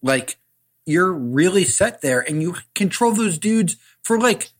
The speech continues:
three to five years. And so I, I think you, we gotta just start,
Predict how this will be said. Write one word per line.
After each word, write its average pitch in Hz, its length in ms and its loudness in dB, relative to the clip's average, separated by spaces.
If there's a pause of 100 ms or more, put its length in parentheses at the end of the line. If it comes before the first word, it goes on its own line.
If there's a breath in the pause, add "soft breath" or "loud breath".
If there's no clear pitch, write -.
(140)
three 226 460 2
to 208 100 2
five 190 400 2
years. 185 600 0 (640)
And 160 160 2
so 180 420 2 (180 soft breath)
I, 143 220 0
I 185 160 0
think 190 380 -2
you, 143 240 2
we 143 180 2
gotta 165 280 2
just 135 200 0
start, 131 340 -2